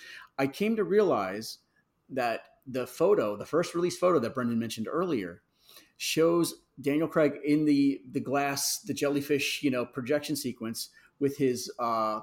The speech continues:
palm print sensor P P K that can only shoot with his palm print,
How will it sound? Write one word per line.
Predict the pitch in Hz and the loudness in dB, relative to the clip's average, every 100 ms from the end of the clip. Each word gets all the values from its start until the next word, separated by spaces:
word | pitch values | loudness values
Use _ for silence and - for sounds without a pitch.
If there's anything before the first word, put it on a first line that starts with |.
| - _ _ _ | -10 _ _ _
palm | - 160 170 | -2 0 0
print | - 165 143 | 0 0 0
sensor | - 147 143 139 143 127 - _ _ _ | -4 -2 -2 -2 0 0 -4 _ _ _
P | - 151 | -10 -8
P | 147 143 | -4 -4
K | - 160 131 | 2 2 2
that | 120 120 | 0 -4
can | 135 | -2
only | 131 135 | 0 0
shoot | 135 160 139 139 | 0 0 0 -2
with | 131 | -4
his | 123 | -4
palm | 120 170 185 | -4 -4 -4
print, | - 120 117 | -4 -6 -6